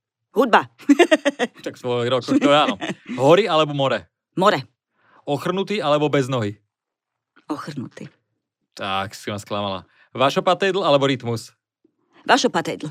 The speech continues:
Speaker 2: Mama.
Speaker 1: <laughs>
Speaker 2: Kebab alebo krevety?
Speaker 1: Kebab.
Speaker 2: Noc alebo deň?
Speaker 1: Deň.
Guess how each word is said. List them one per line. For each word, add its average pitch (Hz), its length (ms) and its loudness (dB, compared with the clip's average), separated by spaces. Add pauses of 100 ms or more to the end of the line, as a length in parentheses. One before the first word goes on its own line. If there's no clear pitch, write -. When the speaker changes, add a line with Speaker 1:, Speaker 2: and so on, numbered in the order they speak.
(120)
Speaker 2:
Mama. 101 520 -6 (380)
Speaker 1:
<laughs> 285 440 0
Speaker 2:
Kebab 160 260 2
alebo 160 260 0
krevety? 127 520 0 (320)
Speaker 1:
Kebab. 143 400 -4 (400)
Speaker 2:
Noc 135 260 -4
alebo 143 280 0
deň? 120 340 -2 (460)
Speaker 1:
Deň. 175 260 2